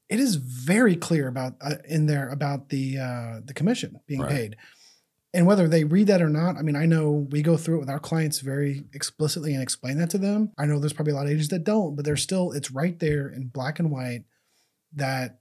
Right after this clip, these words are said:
Speaker 1: what commission is being paid to the listing agent, what's being shared with the buyer's agent. The fact that these, all of these sellers can now join a class action lawsuit and say, "Hey, we know we signed this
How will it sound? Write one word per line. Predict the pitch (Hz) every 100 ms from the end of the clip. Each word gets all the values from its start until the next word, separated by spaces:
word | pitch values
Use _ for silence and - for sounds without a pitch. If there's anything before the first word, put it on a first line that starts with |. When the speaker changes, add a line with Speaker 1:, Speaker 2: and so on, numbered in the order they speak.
| _
Speaker 1:
what | 180 185
commission | 208 185 196
is |
being | 190
paid | 175 180
to |
the | 180
listing | 156 175
agent, | 160 160 160
what's | 135 151
being | 180 180
shared | 165 170 165
with | 160
the | 165
buyer's | 151 156 151 147
agent. | 147 147 143 - _ 165
The |
fact | 160 240 262 233
that | 165
these, | 180 165 -
all | 175 240
of | 220
these | 220 -
sellers | 190 165 131 -
can | 151
now | 147
join | 147 156
a | 147
class | - 147 147
action | 180 175
lawsuit | 165 147 143 143
and | 123
say, | 139
"Hey, | 135 170
we | 147 226
know | 269 247
we | 196 175
signed | - 170 160 117
this | 107 135 -